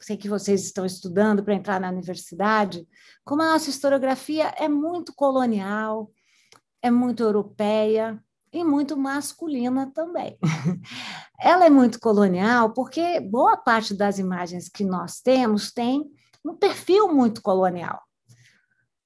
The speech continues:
Basta a gente ver, por exemplo, a imagem com a qual nós lembramos da independência. Vamos ter agora o bicentenário da independência, e aquela imagem do Pedro Américo, no Ipiranga, tão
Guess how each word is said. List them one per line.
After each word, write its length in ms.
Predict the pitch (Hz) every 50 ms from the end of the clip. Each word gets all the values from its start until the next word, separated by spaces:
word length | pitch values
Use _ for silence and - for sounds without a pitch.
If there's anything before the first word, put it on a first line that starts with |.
| _ -
Basta 220 | 165 190 190 214
a 20 | 208
gente 300 | 185 214 220 214 - 202
ver, 260 | 170 185 233 247 240
por 140 | - 226 214
exemplo, 400 | 208 190 185 220 240 247 240 311
a 60 | 302
imagem 440 | 302 277 254 254 269 285 262 302 302
com 140 | 294 - 294
a 140 | 302 294
qual 200 | 277 294 302 302
nós 200 | 302 320 311 294
lembramos 500 | 302 311 311 277 233 254 262 277 294 294
da 100 | 240 302
independência. 800 | 311 311 349 359 359 - 359 359 339 269 254 262 277 262 269 202
Vamos 320 | 175 196 196 196 190 - -
ter 200 | - 214 208 196
agora 360 | 190 190 175 196 196 196 190
o 60 | 180
bicentenário 720 | 170 196 190 - - 196 185 202 196 190 185 190 185 180 170
da 80 | 185
independência, 800 | 180 180 180 180 - 170 170 165 190 220 262 277 262 - - 180 - _ _ _ - - - _ -
e 40 |
aquela 260 | 185 - - 233 233 240
imagem 640 | 220 214 214 233 240 240 226 220 214 202 196 208
do 80 | 202 208
Pedro 300 | 214 - 226 214 214 226
Américo, 880 | 220 208 202 208 233 247 233 214 208 202 190 196 196 _ - 180 160 - _ _ _ _ _ _ _ _ _ _ _ _ _ - - 208 - - - - - -
no 160 | 180 196 208 220
Ipiranga, 1040 | 220 220 247 226 220 247 269 262 254 247 233 220 202 196 190 180 175 170 170 170 _ _ _ _ _ _ _
tão 640 | - 254 254 254 247 226 220 208 190 202 233 247